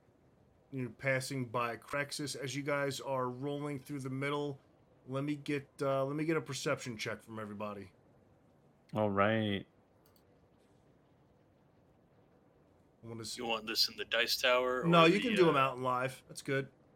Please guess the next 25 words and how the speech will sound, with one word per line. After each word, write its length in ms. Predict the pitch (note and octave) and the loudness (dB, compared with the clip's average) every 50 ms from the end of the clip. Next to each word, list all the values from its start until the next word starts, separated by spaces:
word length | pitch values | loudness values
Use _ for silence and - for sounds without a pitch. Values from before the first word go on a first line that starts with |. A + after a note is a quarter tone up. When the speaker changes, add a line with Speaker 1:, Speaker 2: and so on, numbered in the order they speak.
| - _ - | -20 _ -10
Speaker 1:
Everybody 320 | D3 D3 C#3+ C#3 D3 C#3 | -8 -8 -4 -4 -4 -4
can 140 | C3+ C#3 C3 | -4 -4 -6
see. 300 | B2+ - C3 C3 B2+ B2+ - _ _ _ _ _ _ _ _ _ _ _ _ _ _ _ _ _ _ _ _ _ _ _ _ _ _ _ _ _ _ _ _ - _ _ - | -6 -4 -4 -4 -6 -6 -8 _ _ _ _ _ _ _ _ _ _ _ _ _ _ _ _ _ _ _ _ _ _ _ _ _ _ _ _ _ _ _ _ -20 _ _ -4
Speaker 2:
Rolled 280 | B2+ A2 G#2+ G#2 G2+ G#2 | 2 4 6 6 6 4
really 400 | G2+ G#2 A2+ A#2+ A#2 A2 G#2 G2 | 4 4 6 6 8 8 6 6
high. 320 | G2+ G#2+ G2+ G2+ G2+ G2 - _ _ _ - - _ - _ _ _ - - _ _ - _ _ _ _ - - - - A2 | 6 4 4 4 2 0 -4 _ _ _ -20 -20 _ -20 _ _ _ -20 -20 _ _ -20 _ _ _ _ -20 -20 -20 -16 -10
Speaker 3:
Hell 100 | A2+ B2+ | -6 -4
yeah. 80 | A#2+ A#2 | -2 0
Speaker 1:
Nice, 500 | A#2+ A#2+ A#2 A2 G#2 F#2 - - - A2 | 0 0 -2 -4 -4 -6 -8 -8 -8 -8
nice. 460 | A2 G#2+ A2+ A2 G#2+ G#2+ G#2 F#2+ - - A#2+ | -6 -6 -4 -4 -4 -6 -6 -8 -10 -8 -8
Okay, 320 | A#2+ A2 - A#2+ A2 G2+ F#2+ | -8 -8 -8 -10 -12 -10 -8
so 800 | - - - - - - D#3 C#3+ C3+ B2 A#2 A2 G#2+ G#2 G2+ - _ _ _ _ _ _ _ _ _ _ _ _ _ _ _ _ _ _ _ _ - | -8 -6 -4 -2 0 2 4 4 4 4 2 -2 -4 -6 -8 -10 _ _ _ _ _ _ _ _ _ _ _ _ _ _ _ _ _ _ _ _ -16
what 60 | A#2 | -14
do 40 | A#2 | -10
we 100 | A#2+ A#2+ | -10 -8
got? 220 | A2 A#2+ A2 A2 | -8 -6 -6 -6
I 20 | A#2 | -8
got 140 | A2+ A2 G#2 | -8 -10 -14
a 20 | |
twenty-two 920 | G#2 - - C3+ A#2+ A#2 A2 G#2+ - C3+ C#3 C3+ C3 B2+ B2+ B2+ B2 A#2+ | -14 -14 -10 -10 -10 -10 -10 -10 -8 -6 -4 -2 -2 -2 -2 -4 -6 -8
from 260 | G#2+ G2+ A2 A2+ A#2 A2 | -10 -14 -16 -16 -14 -12
Zorn, 320 | G#2+ B2+ B2 B2 B2 A#2+ | -8 -8 -6 -6 -6 -8
twenty-five 680 | A2+ - A#2 G#2+ G#2 - - C3+ B2 A#2+ A#2+ A#2+ A2 A2 | -10 -12 -14 -14 -12 -8 -6 -4 -4 -4 -4 -6 -8 -10
from 160 | G#2+ G#2 G2+ - _ - | -12 -16 -16 -18 _ -6
Frank. 440 | C3 C3 C3 B2+ B2+ B2 B2 - | -2 0 0 0 -2 -4 -6 -12